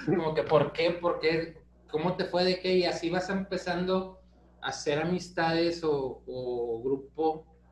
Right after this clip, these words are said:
eh, y te, y también te vas llenando de consejos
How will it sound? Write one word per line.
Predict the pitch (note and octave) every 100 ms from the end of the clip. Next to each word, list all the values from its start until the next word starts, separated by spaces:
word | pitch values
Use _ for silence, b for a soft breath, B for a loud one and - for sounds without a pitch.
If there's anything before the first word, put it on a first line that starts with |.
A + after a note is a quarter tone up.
| - - -
eh, | B2+ C3 C3 B2+ B2 - - - -
y | D3 -
te, | C#3+ C#3 - -
y | C#3+ C#3+
también | C#3 D3+
te | D3+
vas | F3 F3
llenando | F3+ E3 E3+
de | E3+ E3+
consejos | D3+ D3 F3+ F#3+ D3 - -